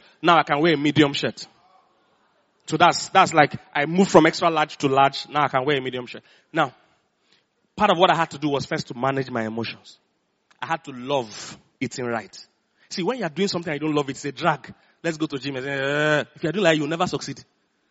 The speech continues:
Let's go to work. Eh. The people that succeed at work or at anything are people that are excited about going there.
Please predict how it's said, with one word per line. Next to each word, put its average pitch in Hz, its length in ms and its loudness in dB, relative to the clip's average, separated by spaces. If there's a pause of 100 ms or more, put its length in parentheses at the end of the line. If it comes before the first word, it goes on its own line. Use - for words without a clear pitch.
(120)
Let's 170 140 2
go 175 80 4
to 151 120 4
work. 143 220 6
Eh. 143 360 2
The - 80 -2
people 285 180 -6
that 196 120 -6
succeed 185 280 -10
at 143 140 -6
work 180 260 4
or 147 140 0
at 160 60 -8
anything 175 260 -2
are 143 60 -6
people 190 180 -4
that 143 160 0
are - 160 6
excited 370 600 10 (720)
about 143 240 -4
going 156 180 6
there. 123 180 -2